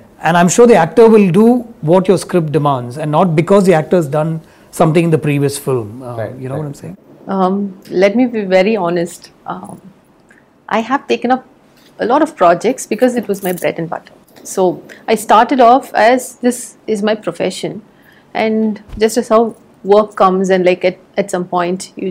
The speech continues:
Speaker 3: just need to sign up because you need work. I've done a lot of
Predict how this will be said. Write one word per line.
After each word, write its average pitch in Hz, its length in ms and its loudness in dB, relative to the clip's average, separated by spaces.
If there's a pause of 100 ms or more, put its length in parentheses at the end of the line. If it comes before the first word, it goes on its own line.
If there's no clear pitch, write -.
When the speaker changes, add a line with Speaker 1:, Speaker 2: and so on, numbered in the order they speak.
Speaker 3:
just 185 180 -8
need 180 200 -6
to 180 40 0 (340)
sign 220 220 2
up 208 80 -6 (120)
because 196 280 -2
you 214 120 -2
need 226 120 -4
work. 170 300 -6 (680)
I've 185 140 -2
done 190 160 0
a 185 120 0
lot 151 120 0
of 170 80 -10